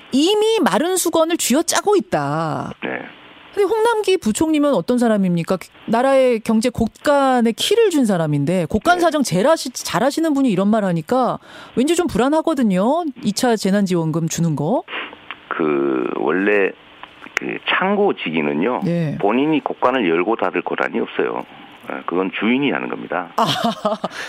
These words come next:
Speaker 2: 그
Speaker 1: 국민
Speaker 2: 원래
Speaker 1: 주인이 하는
Speaker 2: 그러면 창고지기는
Speaker 1: 네.
Speaker 2: "아, 없습니다. 아껴야 됩니다." 이렇게 말을 해야죠.
Speaker 1: 아, 근데 차-,
Speaker 2: 창고지기가
Speaker 1: 창고지기가 그 창고 사정은 제일 잘 알지 않아요?
Speaker 2: 아, 알긴 아는데, 어,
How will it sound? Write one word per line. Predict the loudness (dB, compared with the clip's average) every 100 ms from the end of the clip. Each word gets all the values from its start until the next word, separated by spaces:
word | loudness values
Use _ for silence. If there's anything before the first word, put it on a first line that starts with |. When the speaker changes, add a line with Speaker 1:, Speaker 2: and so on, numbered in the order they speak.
| -12
Speaker 2:
그 | -6 -2
Speaker 1:
국민 | 0 0
Speaker 2:
원래 | 2 4
Speaker 1:
주인이 | 4 2
하는 | 0
Speaker 2:
그러면 | 0 -2
창고지기는 | -2 -2 -2 -2 -4 0 0 0 0
Speaker 1:
네. | 0
Speaker 2:
"아, | 0 0 -2
없습니다. | -2 0 2 2 2 2
아껴야 | 0 -2 -2
됩니다." | -2 -2 -2
이렇게 | -2 0
말을 | 0 -2
해야죠. | -2 -2 -4 -6 -8 -8 -2
Speaker 1:
아, |
근데 | 0 2
차-, | 2 0
Speaker 2:
창고지기가 | -2 -4 -6 -8
Speaker 1:
창고지기가 | -6 -2 0 0 0 0 2 2 2
그 | 0
창고 | -2 0 0
사정은 | 0 0 0 0
제일 | 0 -2
잘 | -2 -2
알지 | -2 -2
않아요? | -2 -2 -2
Speaker 2:
아, | -4 -2
알긴 | -2 0 0
아는데, | 0 0 2 2 2 -6 -20 -16 -12 -12 -14 -16 -14
어, | -6 -4 -2 -2